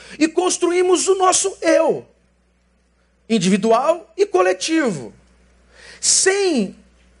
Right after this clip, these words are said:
o arquivo das memórias bem articuladas e presentes, não há possibilidade de identidade. Vocês entenderam aqui?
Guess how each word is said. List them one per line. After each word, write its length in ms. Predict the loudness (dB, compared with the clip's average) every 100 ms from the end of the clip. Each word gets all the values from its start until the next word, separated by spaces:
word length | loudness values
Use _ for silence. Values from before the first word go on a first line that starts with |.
| _
o 140 | -8
arquivo 760 | -6 -8 -12 _ -4 0 -2 -2
das 240 | -2 -2
memórias 1040 | 0 0 4 4 4 2 -4 -6 -12 -16 -20 -20 -20 -18
bem 400 | -16 -4 -2 0
articuladas 1300 | -2 -4 -10 -12 -4 2 2 2 0 -2 -6 -6 -12
e 80 | -12
presentes, 1120 | -6 -4 -4 -4 -4 -4 -8 -14 -20 -20 -20 _ _ _ _
não 400 | -8 -2 0 2
há 160 | 2 0
possibilidade 1040 | 0 -2 0 -2 -2 -2 0 -2 -2 -4
de 160 | -4 -4
identidade. 1040 | -2 -4 -4 -4 -2 0 -2 -4 -12 -14 _ _ _ _
Vocês 200 | -8 0
entenderam 420 | 0 2 2 2 0
aqui? 400 | -2 -4 -4